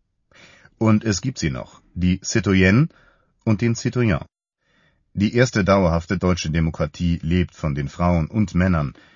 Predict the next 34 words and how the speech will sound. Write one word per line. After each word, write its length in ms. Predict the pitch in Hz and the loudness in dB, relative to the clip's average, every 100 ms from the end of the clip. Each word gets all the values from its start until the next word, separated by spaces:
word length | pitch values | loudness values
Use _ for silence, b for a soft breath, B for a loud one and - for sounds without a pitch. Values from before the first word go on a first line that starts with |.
| b | b
die 80 | 98 | -2
sich 220 | 82 80 | -2 -2
ums 340 | 82 80 - - | -4 -4 -10 -6
öffentliche 580 | 95 90 78 69 69 67 | -6 -4 -6 -6 -8 -6
Wohl 220 | 78 82 | -2 -2
bemühen, 480 | 71 76 82 87 82 b b b b | -2 -2 0 2 0 b b b b
in 100 | 101 | 0
der 120 | 90 | 0
Zivilgesellschaft 840 | - 92 101 92 78 87 98 92 - | 0 0 0 0 -2 -2 -2 -6 -4
wie 60 | |
in 80 | 98 | -4
der 80 | 90 | -4
Politik. 500 | 87 90 - - - _ _ B B B | -4 -8 -10 -18 -20 _ _ B B B
Dieser 320 | 110 110 107 90 | -2 2 2 2
zweite 440 | 123 127 127 139 | 0 0 0 0
demokratische 760 | 110 98 90 101 104 104 92 92 | 2 0 0 -2 -2 -4 -4 -2
Versuch 440 | 95 80 110 139 | -2 -2 -4 -2
auf 180 | 92 - | -4 -2
deutschem 420 | 101 101 - 87 | -2 -2 -2 -2
Boden 260 | 92 98 92 | -2 -2 -4
ist 180 | 87 - | -6 -8
gelungen. 480 | 76 - - - - _ B B | -10 -8 -12 -18 -20 _ B B
Denn 260 | - 123 123 - | 4 4 4 -2
für 140 | - 170 | -2 -2
ihn 380 | 139 175 190 | 2 2 2
setzen 340 | 107 131 - 117 | 0 -4 -2 -4
sich 220 | 123 - | -4 -2
genügend 500 | 113 110 113 117 - | 0 0 0 -2 -4
Citoyens 720 | - - 104 104 95 98 92 | -10 -6 -4 0 2 2 0
aus 240 | 98 90 - b b - | -4 -6 -6 b b 0
allen 320 | 101 104 107 | 4 4 2
sozialen 540 | 90 98 92 101 95 | -2 -4 -2 0 0
Schichten 400 | 92 117 - 104 | 0 -8 -6 -2
ein, 240 | 90 92 | 2 0